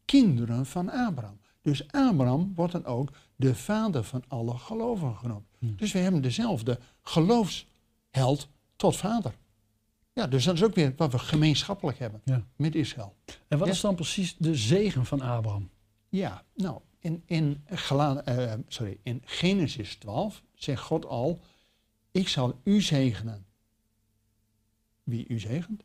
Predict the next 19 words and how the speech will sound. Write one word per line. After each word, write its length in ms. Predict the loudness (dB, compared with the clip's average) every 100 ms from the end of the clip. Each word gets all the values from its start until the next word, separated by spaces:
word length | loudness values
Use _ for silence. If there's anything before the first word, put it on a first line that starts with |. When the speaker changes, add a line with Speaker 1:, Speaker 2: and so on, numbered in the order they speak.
| _
Speaker 2:
Ja. 220 | -2 -2 -4 -2
Speaker 1:
"Ik 140 | 0
zal 200 | 2 2
u 100 | 2
tot 180 | 2 -2
een 180 | -2 -10 _ _ _
groot 400 | -4 4 6 6
volk 300 | 2 -2 -2
maken 380 | -4 -4 -4 -6 _ _ _ _ _
en 240 | 0 2 2
u 140 | 2 2
zal 300 | 2 -2 0
tot 200 | -2 -2
een 200 | -4 -6
zegen 680 | -2 0 0 0 -2 -4
voor 380 | -8 -4 -4 -4 -8
alle 400 | -6 -4 -2 -4
volken 480 | 0 0 0 -2 -4 -4
worden." 220 | -14